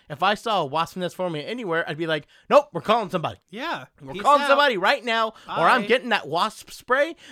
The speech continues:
Speaker 1: and I'm
Speaker 2: Yeah.
Speaker 1: putting on a hazmat suit and just,
Speaker 2: Yeah.
Speaker 1: you will not be on my property.
Speaker 2: Things are evil.
Speaker 1: Get outta here."
Speaker 2: They need to be, like, what, what's it called? Exiled. <laughs> They need
Speaker 1: Exiled.
Speaker 2: <laughs> they need to be
Speaker 1: Bees,
Speaker 2: exiled.
Speaker 1: bees, bees would
Speaker 2: Bees
Speaker 1: be
Speaker 2: are
Speaker 1: all right.
Speaker 2: fine,
Speaker 1: Bees,
Speaker 2: yeah.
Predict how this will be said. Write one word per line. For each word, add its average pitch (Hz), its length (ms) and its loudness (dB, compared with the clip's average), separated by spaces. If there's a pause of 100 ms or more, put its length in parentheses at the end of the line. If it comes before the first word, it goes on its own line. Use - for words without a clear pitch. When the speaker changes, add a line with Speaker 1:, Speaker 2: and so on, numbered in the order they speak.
(140)
Speaker 1:
and 180 120 -2
I'm 226 120 4
Speaker 2:
Yeah. 277 140 -4
Speaker 1:
putting 269 260 2
on 254 160 4
a 180 80 2
hazmat 247 560 0
suit 285 140 -6
and 233 80 -10
just, 175 240 -10
Speaker 2:
Yeah. 262 840 -2 (100)
Speaker 1:
you 311 160 6
will 247 140 -2
not 247 340 8
be 262 180 4
on 214 140 0
my 196 180 4
property. 170 500 2
Speaker 2:
Things 202 320 -14
are 165 100 -10
evil. 208 340 -10
Speaker 1:
Get - 160 10
outta 175 300 6
here." 139 340 -14 (100)
Speaker 2:
They 175 100 -18
need 160 240 -14
to 151 60 -20
be, 135 300 -14
like, 127 240 -16 (280)
what, 151 280 -18
what's 156 180 -18
it 185 140 -20
called? 180 320 -20 (440)
Exiled. - 640 -14
<laughs> 330 40 -8 (200)
They 320 120 4
need 185 160 4
Speaker 1:
Exiled. 175 380 2 (140)
Speaker 2:
<laughs> - 160 -4
they 262 120 -14
need 247 160 -16
to 135 60 -12
be 247 120 0
Speaker 1:
Bees, 320 320 -4
Speaker 2:
exiled. 135 340 -12
Speaker 1:
bees, 294 240 -4 (300)
bees 330 260 -6
would 415 60 -2
Speaker 2:
Bees 277 160 -6
Speaker 1:
be 226 60 -2
Speaker 2:
are 196 80 0
Speaker 1:
all 185 60 0
right. 147 260 -2
Speaker 2:
fine, 165 80 -8
Speaker 1:
Bees, 262 160 -2 (100)
Speaker 2:
yeah. - 60 -12